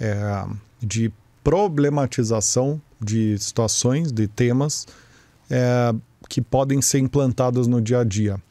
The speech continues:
Você deu o exemplo do duplo diamante, que é uma metodologia de diagnóstico e resolução de problemas, né? É, de, ah, quais outras metodologias, é,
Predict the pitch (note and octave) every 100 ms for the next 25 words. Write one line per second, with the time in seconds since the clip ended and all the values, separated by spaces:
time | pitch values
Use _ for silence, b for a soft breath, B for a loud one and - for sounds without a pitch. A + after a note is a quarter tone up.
0 | - - B2 B2 B2+ B2 A#2+ B2 A2+ A2+
1 | A2+ - A2+ B2+ C#3+ E3+ D#3+ B2 A2+ A2+
2 | A2+ - A2 A2+ A2 F#2+ B2 A2+ A2 A2
3 | A2 A2+ B2+ B2 - G#2+ G#2+ A2 G#2+ A2
4 | - A2+ A2 B2+ B2 B2 F3 G3 G#2+ B2+
5 | F3 b b b b b b - A2+ A2+
6 | A2 A2 A2 - - - - A#2+ - b
7 | b b b - A2 A2+ - - A#2+ -
8 | G#3 D3 E3+ F3 - B2 G#2+ - - A#2+
9 | B2+ D3+ C#3+ B2 A#2 G#2+ G2 A2 C3+ G#2+
10 | - - - b b b - A2+ A2 G#2+
11 | G#2+